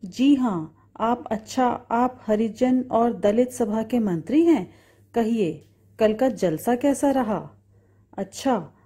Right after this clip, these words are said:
आपके भाषण के बाद सभी दलित मेरे पक्ष में वोट देने को तैयार हो गए हैं।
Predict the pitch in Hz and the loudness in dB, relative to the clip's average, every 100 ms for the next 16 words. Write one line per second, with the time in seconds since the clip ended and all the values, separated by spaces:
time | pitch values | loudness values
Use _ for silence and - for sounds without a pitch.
0 | _ 185 180 233 226 175 175 - 247 240 | _ -8 -2 0 0 -2 -4 0 0 2
1 | 240 175 160 226 - 202 180 240 202 175 | 0 0 0 -2 -2 -2 0 0 0 0
2 | 214 233 196 196 214 185 175 - 247 202 | 0 -2 -2 -2 -2 -4 -4 -2 -2 2
3 | 208 226 185 175 180 214 240 240 185 180 | 2 2 0 -2 -2 -2 -4 -2 -2 0
4 | 196 214 175 180 190 294 349 349 170 | 0 -2 -2 -2 2 2 2 0 -2